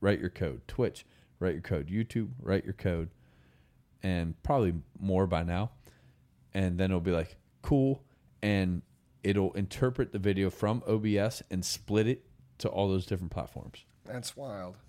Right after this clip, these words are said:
Speaker 1: It's awesome,
Speaker 2: 'Cause
Speaker 1: dude.
Speaker 2: you, 'cause I've, I've seen, um, I've seen several, like, uh, Instagram lives. People go live on their Instagram and say,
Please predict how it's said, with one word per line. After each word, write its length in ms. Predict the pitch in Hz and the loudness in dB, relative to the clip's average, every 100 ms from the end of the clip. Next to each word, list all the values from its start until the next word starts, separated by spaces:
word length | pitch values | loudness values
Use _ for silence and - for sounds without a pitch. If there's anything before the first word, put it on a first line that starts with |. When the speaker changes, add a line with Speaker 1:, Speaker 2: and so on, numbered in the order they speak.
| - - | -20 -16
Speaker 1:
It's 120 | - - | -10 2
awesome, 360 | 101 117 - | 4 4 0
Speaker 2:
'Cause 180 | 78 78 | 0 2
Speaker 1:
dude. 220 | 165 160 - | 0 -2 -10
Speaker 2:
you, 80 | 139 123 - | -10 -10 -10
'cause 160 | 143 | -4
I've, 220 | 151 170 160 | 0 0 -2
I've 280 | 147 156 | -4 -4
seen, 300 | 156 165 151 | -4 -4 -4
um, 460 | 143 123 113 101 92 - _ _ _ - _ | -2 -4 -4 -8 -12 -18 _ _ _ -20 _
I've 160 | 139 131 | -4 -2
seen 240 | - 147 | -4 -4
several, 500 | 127 143 131 123 117 | -4 -4 -2 -2 -2
like, 240 | 113 104 104 | -4 -6 -8
uh, 260 | 98 95 92 | -8 -8 -10
Instagram 460 | 117 - 110 110 107 | -12 -10 -8 -8 -6
lives. 220 | 104 101 | -8 -10
People 220 | - 120 | -12 -10
go 160 | 101 104 | -8 -6
live 220 | 104 104 | -6 -6
on 100 | 101 | -6
their 100 | 95 | -10
Instagram 360 | 107 101 101 98 | -12 -12 -14 -12
and 180 | 95 92 | -12 -12
say, 260 | - 98 | -10 -12